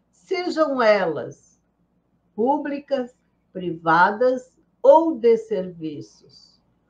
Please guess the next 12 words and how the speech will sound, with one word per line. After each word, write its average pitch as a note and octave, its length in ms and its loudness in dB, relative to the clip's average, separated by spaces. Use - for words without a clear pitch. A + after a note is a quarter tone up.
Como D4+ 720 0
se - 340 -2
organizar G3 1160 2
para F4 280 -2
expandir? G#3 800 -4
Você D#4 340 -4
já B3+ 180 0
pensou C#4+ 880 -6
em A#3+ 100 -4
como A#3 320 0
fazer F3+ 580 -4
isto? B3+ 720 -8